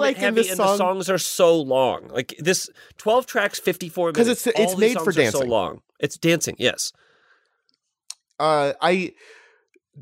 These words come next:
Speaker 1: this was the first one really where I was like, "This is, this is just an instrumental song that also has
Speaker 2: Yeah.
Speaker 1: words,"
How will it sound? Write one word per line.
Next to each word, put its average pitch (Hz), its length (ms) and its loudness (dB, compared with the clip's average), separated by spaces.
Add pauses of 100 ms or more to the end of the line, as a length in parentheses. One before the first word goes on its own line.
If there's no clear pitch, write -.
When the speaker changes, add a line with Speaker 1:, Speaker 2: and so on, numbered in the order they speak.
Speaker 1:
this 233 240 4
was 269 140 -2
the 240 80 6
first 175 320 0
one 131 440 0 (120)
really 147 340 0
where 127 140 2
I 120 60 2
was 120 140 -2
like, 117 160 -6
"This 247 200 2
is, 180 280 -2
this 214 180 4
is 151 80 -2
just 151 180 4
an 131 80 4
instrumental 113 480 0
song 98 440 0
that 131 140 4
also 107 280 -2
has 98 100 0
Speaker 2:
Yeah. 90 160 2
Speaker 1:
words," - 400 -10